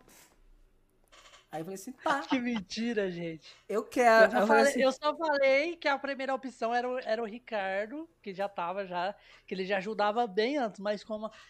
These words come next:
Speaker 2: como a, aí ele fazia faculdade, né, e a bolsa dele ia ganhar, e ele não podia mudar o horário da faculdade, então não teve como.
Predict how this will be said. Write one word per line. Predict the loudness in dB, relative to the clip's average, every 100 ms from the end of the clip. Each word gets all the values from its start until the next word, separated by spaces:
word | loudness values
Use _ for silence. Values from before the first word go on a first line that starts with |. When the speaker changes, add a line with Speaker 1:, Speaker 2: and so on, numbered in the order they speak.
| _ -8
Speaker 2:
como | -6 -2 2
a, | 2 2 0 -2
aí | -2 -2
ele | -2 -6
fazia | -2 -2 -2 -4
faculdade, | -6 -8 -2 2 2 0 -4
né, | -4 -6 -10 -16 _ _ _
e | -8 -4
a | -4 -6
bolsa | -4 -4 -4
dele | -2 0
ia | 0
ganhar, | 0 -2 0
e | 0
ele | 0
não | -2
podia | -2 -2 -2
mudar | -2 0
o | 2
horário | 4 2 2
da | -2
faculdade, | -6 -4 -2 -2
então | -4 -8
não | -6
teve | -8 -4
como. | -2 -2